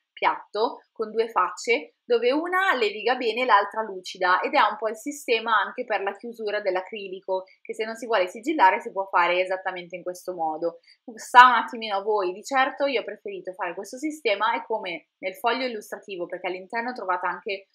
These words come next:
la spiegazione, il foglio illus-, illustrativo,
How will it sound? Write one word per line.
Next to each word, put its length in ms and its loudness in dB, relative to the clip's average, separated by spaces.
la 100 -10
spiegazione, 540 -6
il 100 -12
foglio 260 -4
illus-, 340 -8
illustrativo, 880 -6